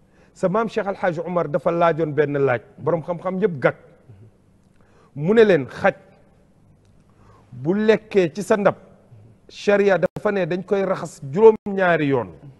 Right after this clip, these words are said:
te benn bi day ànd ak suuf. Du loolu la sharia wax? Mu ne, ku yées xaj nag, bu lekkee, bu xabee ci ndab li gën ci ndab yi, bu boobaa noo koy laabalee?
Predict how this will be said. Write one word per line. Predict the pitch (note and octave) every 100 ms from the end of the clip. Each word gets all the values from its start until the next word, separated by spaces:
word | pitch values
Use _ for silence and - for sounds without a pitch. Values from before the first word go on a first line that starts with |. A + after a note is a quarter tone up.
| - _ _ _ _ _ _
te | E3+
benn | C#3 G3 F#3+
bi | E3+ D#3+
day | E3 E3+
ànd | D#3 D#3
ak | D3
suuf. | - D3 A#2 - - D3 C#3 -
Du | D#3
loolu | G3
la | F#3+
sharia | E3+ D#3+ C#3+
wax? | G#2+ B2 D#3+ C#3+ C3+ - _ _ _ _ _ -
Mu | D3 E3 A#3
ne, | F3 - - - _ _ _ _ -
ku | G#3+
yées | G3 C#4+ D#4 -
xaj | G#3 -
nag, | D3+ C3 - C#3+ A#2+ A2+ _ _ _ _ _ _ _ _ _ _ _ _ _ -
bu | C#3+ C#3+ A3+
lekkee, | A#3+ A#3+ A#3+ - G#3 F#3+ G3+ -
bu | D#3+
xabee | G3+ - A3 G3+ F#3+ -
ci | A#3
ndab | G#3+ A3+ - -
li | F3+ F#3
gën | D3 C#4 B3+ -
ci | -
ndab | G#3 G#3+ - F3 C3
yi, | - - - G#2 - _ _ _ _ _ _ _ _ _ _ _ _ _ _
bu | C3 E3
boobaa | D#3 F#3+ D#3 C#3 G#2+ - C#3
noo | D#3+
koy | - C#3
laabalee? | C3 A#2+ G#2 F#2 E2+